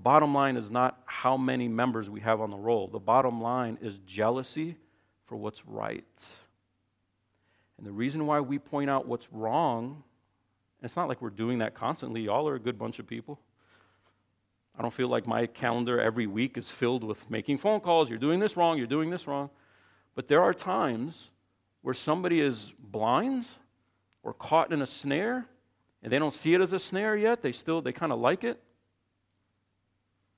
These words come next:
And the church has to come alongside and say, "Hey, <laughs> that's, that's rebellion. That grieves the Lord.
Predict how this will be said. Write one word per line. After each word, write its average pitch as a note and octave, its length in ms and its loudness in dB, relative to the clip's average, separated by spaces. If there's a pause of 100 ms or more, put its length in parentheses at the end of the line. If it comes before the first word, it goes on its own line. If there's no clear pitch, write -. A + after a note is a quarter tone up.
(340)
And C3+ 100 0
the C3+ 80 2
church G#3 300 0
has G3+ 100 -4
to F#3 80 -6
come E3 240 -2
alongside D#3 540 0
and C#3 100 -8
say, B2+ 140 -4
"Hey, C#3 380 -4 (240)
<laughs> - 60 -10 (2250)
that's, - 280 -12 (140)
that's - 260 -10
rebellion. C3+ 520 -8 (1300)
That C#3 180 -6
grieves E3+ 380 -4
the F#3+ 100 -2
Lord. G3 400 -6